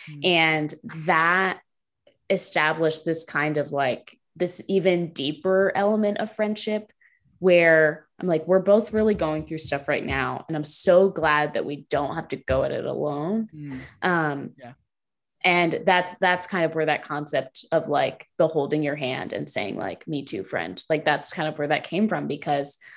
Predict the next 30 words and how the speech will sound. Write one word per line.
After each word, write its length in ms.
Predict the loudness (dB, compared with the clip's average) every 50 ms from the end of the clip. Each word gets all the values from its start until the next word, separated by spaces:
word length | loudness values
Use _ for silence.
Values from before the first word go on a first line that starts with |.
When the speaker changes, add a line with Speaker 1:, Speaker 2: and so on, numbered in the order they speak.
| -20 -10 -4
Speaker 2:
um, 460 | -4 -2 -2 -2 -4 -6 -8 -10 -14 _ _ _ _ _ _ _ _ -6
I 40 | -6
s-, 220 | -6 -6 -8 -10 -10
I 100 | -8 -8
had 300 | -8 -4 -4 -4 -4 -4
to 60 | -4
start 240 | -6 -4 -4 -6 -6
talking 400 | -6 -8 -10 -8 -8 -8 -8 -6
about 300 | -6 -6 -6 -6 -6 -4
it 180 | -6 -6 -8 -8
with, 320 | -8 -6 -6 -8 -10 -12 -18 -20 -20 _ -6
with 180 | -6 -6 -4
trusted 400 | -4 -6 -6 -4 -6 -8 -8 -8
people. 400 | -10 -10 -8 -4 -4 -4 -2 -2
And 420 | -4 -4 -6 -6 -6 -8 -10 -12 -14 -18 _ _ _ _ _ _ _ _ _ _ _ _ _ _ _ _ _ _ _ _ -6
I 80 | -6
think 240 | -2 -2 -2 0 0
it 120 | 0 0
was, 180 | 0 -2 -2 0
like, 420 | 0 0 0 0 -2 -6 -10 -20 _ _
once 300 | -4 0 0 2 2 4
I 60 | 2 2
started 400 | 2 2 0 0 2 0 0 -2
doing 320 | -2 -4 -2 -2 -2 -4
that, 380 | -2 -2 -2 -2 -4 -4 -4 -2
it, 180 | 0 0 0 2
it 200 | 0 -2 0 0
became 760 | -2 -2 -2 -4 -6 -4 -2 -2 0 0 0 -2 -2 -4 -8 -14 _ _ _ _ _ _ _ _ _ _ _ _ _ _ _ _
easier 880 | -6 -4 -2 0 0 0 0 0 0 0 0 0 0 -2 -4 -6 -10 _ _ _ -4
to, 680 | 0 2 4 4 4 4 2 0 0 -2 -4 -6 -10